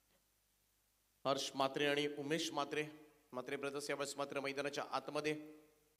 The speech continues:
ही जोडी मात्र पाहूया काय करते. थोडासा शॉट होता, बॅकफुटला जाऊन pull करण्याचा प्रयत्न, परंतु तितकंही timing नव्हतं.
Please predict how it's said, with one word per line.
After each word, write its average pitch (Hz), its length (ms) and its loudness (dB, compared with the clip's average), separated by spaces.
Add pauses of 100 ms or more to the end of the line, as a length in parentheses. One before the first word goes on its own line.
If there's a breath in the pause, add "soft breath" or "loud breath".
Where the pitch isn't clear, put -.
(220)
ही 123 60 -2
जोडी 147 320 2
मात्र 147 260 2
पाहूया 147 340 2
काय 151 280 2 (280)
करते. 151 680 0 (1300)
थोडासा 143 260 -2
शॉट 185 400 0
होता, 151 320 4
बॅकफुटला 170 480 0
जाऊन 165 240 0
pull 185 240 0
करण्याचा 170 380 2
प्रयत्न, 156 380 0
परंतु 156 300 -2
तितकंही 160 360 0
timing 151 360 2
नव्हतं. 151 360 4